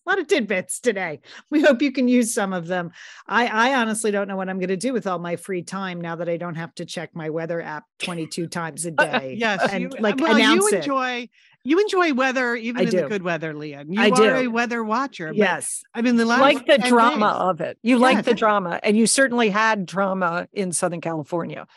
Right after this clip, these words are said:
Speaker 1: Yeah, we had a ton of rain slash snow that just did not stop, uh, and now we're having more. It's just,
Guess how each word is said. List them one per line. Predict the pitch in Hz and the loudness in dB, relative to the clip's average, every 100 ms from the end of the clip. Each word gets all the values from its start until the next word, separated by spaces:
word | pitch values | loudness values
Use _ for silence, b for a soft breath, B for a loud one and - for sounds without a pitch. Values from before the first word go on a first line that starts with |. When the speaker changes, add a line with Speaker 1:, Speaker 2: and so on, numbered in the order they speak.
| b b | b b
Speaker 1:
Yeah, | 202 277 180 131 | 2 4 4 0
we | 190 | 0
had | 202 214 | 2 2
a | 196 | 0
ton | - 240 254 | 0 2 2
of | 247 | 4
rain | 226 220 214 220 | 2 4 2 0
slash | 214 - 196 190 - | -2 0 2 2 -2
snow | - 208 196 190 196 | -2 0 2 2 0
that | 180 170 | -2 -2
just | 220 - - | -2 -4 2
did | 202 | 4
not | 196 202 190 | 4 0 0
stop, | - 190 185 208 214 - | -2 0 2 0 -2 -6
uh, | 185 180 170 170 - | -2 0 2 0 0
and | 190 | -2
now | 190 190 | 0 0
we're | 190 | 0
having | 180 190 185 180 | 0 0 0 2
more. | 185 208 233 240 - | 2 2 2 2 0
It's | 185 - | -4 0
just, | 214 196 - | 2 2 0